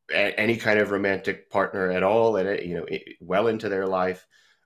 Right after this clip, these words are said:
Um, th-, there's just a strong reason to think that there's a lot of young men who are just really in need of some kind of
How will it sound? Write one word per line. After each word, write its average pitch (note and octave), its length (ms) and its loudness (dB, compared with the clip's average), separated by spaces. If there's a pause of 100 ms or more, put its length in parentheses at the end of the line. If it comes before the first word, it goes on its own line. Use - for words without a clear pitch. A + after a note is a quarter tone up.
(100)
Um, F2+ 680 0 (100)
th-, E2+ 160 -6
there's G#2+ 220 2
just - 320 -12 (280)
a - 60 -4 (360)
strong C3 760 2
reason A2+ 320 -2
to G#2 100 -2
think D3+ 340 0
that G2 220 0 (420)
there's G2 240 0
a G2 60 2
lot G2 400 6
of A2 340 2
young G2+ 760 2
men G#2+ 320 2
who F#2+ 220 -2
are F#2 140 2
just F#2 440 -10 (720)
really A2 420 2
in G2+ 340 -2
need G#2 400 -2
of F#2 160 -2
some F#2+ 340 -4
kind F#2+ 400 0
of F2+ 260 0